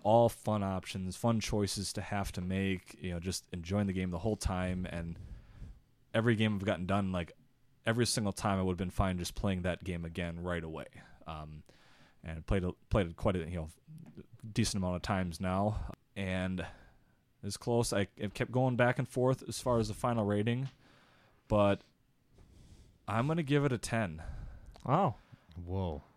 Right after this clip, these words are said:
Speaker 1: Re-, like, right now, like, if we, I'd redo that New Games to Me in two thousand nineteen, it would now be number one.
Speaker 2: Nice.
Speaker 1: First of all, it was that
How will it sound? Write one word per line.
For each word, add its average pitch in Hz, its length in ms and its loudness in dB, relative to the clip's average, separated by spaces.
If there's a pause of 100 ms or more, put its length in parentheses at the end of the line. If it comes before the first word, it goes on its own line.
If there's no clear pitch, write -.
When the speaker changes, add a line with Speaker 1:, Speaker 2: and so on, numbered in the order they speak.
(400)
Speaker 1:
Re-, 110 200 2 (140)
like, 110 220 2
right 127 240 4
now, 147 400 4
like, 120 180 4
if - 280 0 (760)
we, 117 220 -2
I'd 107 160 -4
redo 131 440 4
that 113 240 4 (260)
New 123 180 6
Games 120 320 4
to 120 60 0
Me 113 180 4
in 113 260 2 (440)
two 127 100 0
thousand 117 300 4
nineteen, 113 420 0
it 95 80 0
would 98 140 0
now 104 280 4
be 101 160 2
number 92 280 -4
one. 80 300 -10 (800)
Speaker 2:
Nice. - 380 0 (220)
Speaker 1:
First 156 240 6
of 131 60 6
all, - 20 6
it - 20 8
was 98 180 2
that 110 140 4